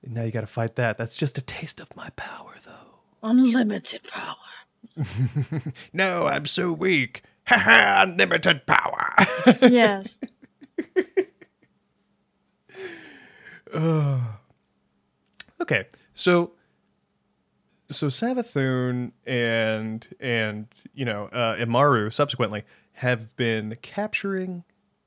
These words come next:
Speaker 1: these lights and storing it in, I love that they're storing it in those, uh, those sort of bells
Speaker 2: Yeah.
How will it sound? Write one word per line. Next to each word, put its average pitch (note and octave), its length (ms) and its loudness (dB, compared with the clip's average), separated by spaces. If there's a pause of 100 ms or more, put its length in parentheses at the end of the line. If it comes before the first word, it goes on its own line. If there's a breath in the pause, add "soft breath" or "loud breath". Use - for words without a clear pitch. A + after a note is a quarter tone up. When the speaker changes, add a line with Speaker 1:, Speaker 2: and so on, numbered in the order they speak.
(160)
Speaker 1:
these B2 160 -4
lights B2 240 2
and B2 100 -4
storing A3 400 2
it D3+ 100 4
in, C3 120 4
I B2+ 60 4
love D#3 220 2
that F#3+ 140 -2
they're C3 120 0
storing B2 340 0
it A#2 80 -2
in A#2 120 0
those, A2+ 220 0
uh, G#2 320 0
those A#2 140 -4
sort A#2+ 160 2
of G#2+ 200 -6
bells A#2 540 -2 (960)
Speaker 2:
Yeah. F4 140 8